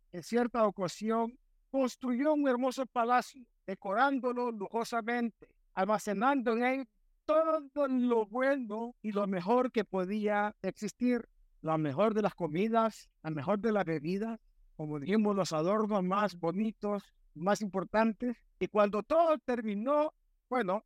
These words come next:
extendió una invitación a seres que eran importantes para él. Y dijo, "Si no hay invitados, ¿qué placer tiene el rey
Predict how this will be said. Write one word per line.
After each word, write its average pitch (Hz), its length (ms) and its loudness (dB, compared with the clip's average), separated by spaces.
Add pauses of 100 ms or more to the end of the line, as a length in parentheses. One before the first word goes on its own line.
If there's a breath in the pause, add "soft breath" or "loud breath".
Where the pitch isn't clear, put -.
extendió 196 680 -2
una 262 240 2
invitación 233 1040 0 (280)
a 165 100 -6
seres 233 460 -2
que 214 100 -4
eran 214 240 0
importantes 196 720 -2
para 165 340 -4
él. - 220 -10 (260)
Y 269 120 -2
dijo, 311 420 -2 (320)
"Si 240 180 -4
no 254 280 2
hay 359 180 2
invitados, 240 920 0 (280)
¿qué 302 200 2 (120)
placer 254 680 -2
tiene 247 320 -2
el 240 100 -2
rey 262 420 -2